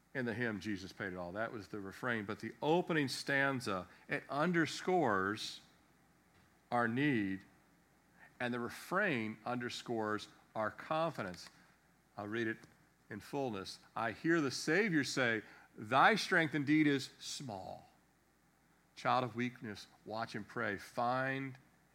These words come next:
in me thine all in all.'" Jesus paid it all. All to him I owe. Sin had left a crimson stain. He washed it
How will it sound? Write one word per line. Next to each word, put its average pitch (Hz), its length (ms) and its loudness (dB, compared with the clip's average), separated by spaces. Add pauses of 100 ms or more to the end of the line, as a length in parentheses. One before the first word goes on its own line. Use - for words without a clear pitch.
(160)
in 107 340 -4
me 117 460 0 (320)
thine 98 340 -4 (100)
all 90 440 -4
in 92 140 -12
all.'" 80 420 -12 (340)
Jesus 123 400 -4
paid 110 320 -4
it 98 140 -6 (360)
all. 101 440 -2 (300)
All 127 260 0
to 127 140 -8
him 117 200 -6
I 104 180 -2
owe. 98 240 -4 (200)
Sin - 240 0
had 147 80 2
left 139 180 2
a 131 40 -2
crimson 139 420 -4
stain. 127 240 -2
He 117 160 -4
washed 110 600 -6
it 117 120 -8